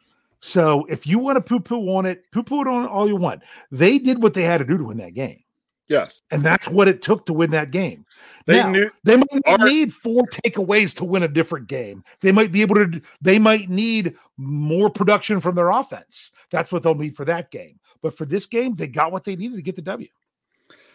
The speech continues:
Speaker 2: Yeah, because, you know, you, you knew that the Titans' defense was solid.
Speaker 1: Yeah.
Speaker 2: Um, you know, a-, and actually, I think I, you and I talked about it on the drive home then.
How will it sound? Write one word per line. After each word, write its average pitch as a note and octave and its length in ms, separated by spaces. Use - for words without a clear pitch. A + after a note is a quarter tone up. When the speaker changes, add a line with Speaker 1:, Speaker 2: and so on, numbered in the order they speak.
Speaker 2:
Yeah, D3+ 320
because, D3+ 500
you E3 120
know, C#3 140
you, C#3+ 280
you C3 140
knew D#3+ 240
that F3+ 180
the D#3 100
Titans' B2+ 600
defense A#2+ 680
was G2+ 160
solid. E2 440
Speaker 1:
Yeah. - 180
Speaker 2:
Um, G2+ 420
you C3 160
know, E2+ 260
a-, C#3 220
and C#3+ 360
actually, D3+ 380
I B2+ 60
think C#3+ 180
I, C#3 60
you B2+ 240
and C#3 100
I C3 80
talked C3 260
about A#2 300
it A2 60
on A2 100
the G#2+ 80
drive G2+ 340
home D3+ 280
then. F#2+ 300